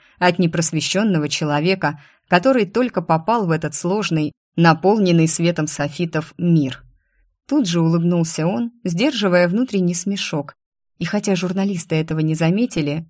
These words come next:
я точно знала, что вызывало у него такую реакцию. Вырезанные сцены, те самые, где я в красках описывала, какой мой нынешний муж –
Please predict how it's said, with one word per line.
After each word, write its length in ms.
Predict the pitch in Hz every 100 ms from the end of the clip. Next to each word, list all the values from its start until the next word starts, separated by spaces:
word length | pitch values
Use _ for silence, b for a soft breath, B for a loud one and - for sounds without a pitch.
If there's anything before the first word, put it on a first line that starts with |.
| -
я 180 | 190 190
точно 360 | 339 - 180
знала, 360 | 160 165 160 147
что 320 | 156 - 269
вызывало 560 | 254 190 180 185 196 175
у 80 | 170
него 260 | 170 170
такую 400 | 170 165 175 165
реакцию. 800 | 160 156 151 - - 156 151 160 b b _ -
Вырезанные 760 | 208 359 349 262 262 240 226
сцены, 720 | - - 226 233 185 143 165 _ -
те 160 | 202 170
самые, 680 | - 208 247 170 151 143 -
где 240 | 196 262
я 180 | 285 403
в 80 | -
красках 480 | 247 302 - 175 170
описывала, 600 | 165 277 - 190 175 160
какой 340 | 170 165 190
мой 240 | 165 170 156
нынешний 500 | 165 147 - 139 135
муж – 380 | 226 262 -